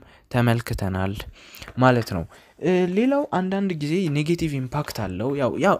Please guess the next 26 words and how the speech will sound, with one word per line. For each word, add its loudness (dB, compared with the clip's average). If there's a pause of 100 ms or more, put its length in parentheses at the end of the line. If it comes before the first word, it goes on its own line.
ኔጌቲቭ -2
ኢምፓክት -6
ብዙ 0
ባይኖረውም 0
ግን -2
አንድ 0
ኔጌቲቭ -2
ኢምፓክቱ -4
ሊባል 0
የሚችለው -2 (920)
በረኛው 2 (260)
ሁለቱን -4
ተከላካይ -2
ስለሚቀላቀል -4 (500)
ጎሉ 4
ሰፊ -2 (120)
ይሆናል -2
ማለት -2
ክፍት -8
ጎል -2
ይኖራል። -6 (420)
ያን 2
ጊዜ -2 (440)
ድንገት 2 (300)
በፕሮሰስ -4
ውስጥ -10